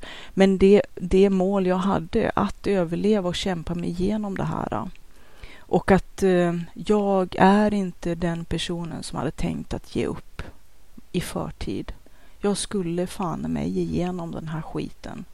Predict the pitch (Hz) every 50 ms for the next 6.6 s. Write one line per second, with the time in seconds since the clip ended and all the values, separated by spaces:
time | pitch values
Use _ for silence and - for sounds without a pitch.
0 | - - - - - - - - - - 202 175 175 165 160 156 160 156 - -
1 | - - - - - - - - - - - - - - - - - - - -
2 | - - 196 208 220 208 190 - 156 - 160 147 139 147 - - - 147 - -
3 | 147 110 156 165 - - - - - - - - - 180 160 160 160 - - 156
4 | 156 156 - 123 87 - - - - - - - - 78 - 92 113 147 135 -
5 | - - 156 160 160 160 - 160 156 - - 95 95 85 85 87 82 - - -
6 | - 160 151 - - - - - 92 - -